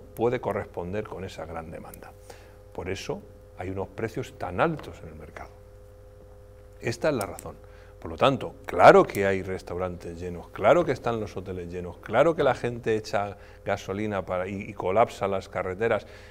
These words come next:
y hasta deja los coches encendidos en la calle media hora sin moverse. Claro que lo estamos viendo, porque hay para pagarlo.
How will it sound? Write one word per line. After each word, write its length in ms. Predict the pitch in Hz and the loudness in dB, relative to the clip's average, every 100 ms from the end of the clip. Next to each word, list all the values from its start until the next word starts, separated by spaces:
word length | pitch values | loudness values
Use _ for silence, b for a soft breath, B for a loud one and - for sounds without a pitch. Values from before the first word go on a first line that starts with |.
| b | b
y 120 | 110 | 4
hasta 300 | 113 110 - | 4 6 2
deja 280 | 98 123 127 | 4 6 6
los 160 | 113 - | 6 6
coches 400 | 127 120 - - | 4 4 2 -4
encendidos 720 | 104 - 90 90 135 127 - | -6 -6 -6 0 0 0 -2
en 100 | 92 | -6
la 100 | 85 | 0
calle 440 | 90 143 123 113 90 B B B | 6 6 6 2 -2 B B B
media 800 | - 95 92 87 90 123 120 107 120 | -16 -12 -10 -6 4 8 10 12 12
hora 260 | 156 127 | 12 12
sin 280 | 110 113 104 | 8 2 0
moverse. 640 | 98 123 170 - 117 104 - B B B B - - - - | 10 12 12 10 4 4 0 B B B B -20 -20 -20 -8
Claro 280 | - - - | -6 -2 0
que 80 | |
lo 80 | 156 | 0
estamos 340 | 120 101 85 78 | 0 -4 -4 -4
viendo, 320 | 113 151 117 - | -4 -4 -10 -8
porque 420 | - 101 92 - - | -2 0 -2 -6 2
hay 200 | 104 123 | 4 4
para 260 | - 85 | 0 -4
pagarlo. 400 | 80 73 - - | -6 -8 -8 -10